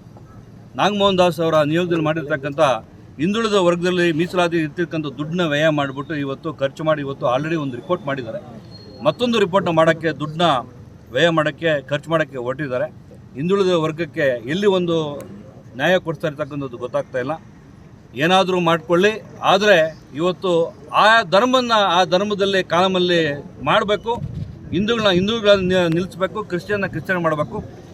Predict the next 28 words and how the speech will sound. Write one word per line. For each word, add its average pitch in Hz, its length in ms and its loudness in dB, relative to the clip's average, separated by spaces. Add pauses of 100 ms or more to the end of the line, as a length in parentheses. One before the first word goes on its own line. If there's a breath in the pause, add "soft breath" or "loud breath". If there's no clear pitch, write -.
(100)
ಕೆಲವರು 240 280 6
ಕನ್ವರ್ಟ್ 226 380 4
ಆಗಿರ್ತಕ್ಕಂಥವ್ರನ್ನ, 165 1000 2 (200)
ಅವ್ರನ್ನ 196 360 2
ಕನ್ವರ್ಟ್ 190 380 0
already 214 360 4
ಆಗಿರೋರನ್ನ, 214 500 2 (480)
ಅವ್ರನ್ನ 185 260 0
ಕ್ರಿಶ್ಚಿಯನ್ 220 400 -8
ಅಂತ 214 100 -8
ಮಾಡ್ಕೊಳ್ಳಿ, 180 460 -2 (680)
ನಮ್ದೇನು 156 360 0
ಅಭ್ಯಂತರ 147 340 0
ಇಲ್ಲ. 135 220 0 (580)
ಆ 156 140 6
ಧರ್ಮದಲ್ಲಿ, 180 760 2
ಹಿಂದೂ 180 480 -4
ಧರ್ಮದಲ್ಲಿ 170 440 0
ಅವ್ರಿಗೇನು 151 640 0 (540)
ಬೇಡ 165 200 6
ಕ್ರಿಶ್ಚಿಯನ್ 180 540 0
ಮ-, 156 280 -2
ಹೋಗ್ಬೇಕಂತ 160 500 0
ಒಂದು 143 300 -2
ಹೋಗಿರೋರು 165 380 -2
ಕ್ರಿಶ್ಚಿಯನ್ 180 320 -6
ಅಂತ 151 140 -4
ಮಾಡಲಿ, 127 340 -6